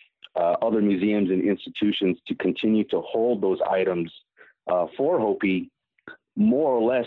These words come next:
free of charge. And we know that places a huge burden, uh, on those, on those institutions.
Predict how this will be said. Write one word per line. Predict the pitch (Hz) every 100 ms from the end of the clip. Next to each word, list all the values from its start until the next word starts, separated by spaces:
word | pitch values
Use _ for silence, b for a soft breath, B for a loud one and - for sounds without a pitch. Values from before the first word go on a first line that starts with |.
| -
free | 123 127
of | 107
charge. | - - 107 92 80 - -
And | 90
we | 95
know | 110 113
that | 104 -
places | 107 101 87
a | 87
huge | 143 120 90
burden, | 101 110 95 78 - _ _ _ -
uh, | 85 87
on | 95 110
those, | 98 92 - -
on | 104
those | 95 95
institutions. | - 101 - - 107 104 104 92 85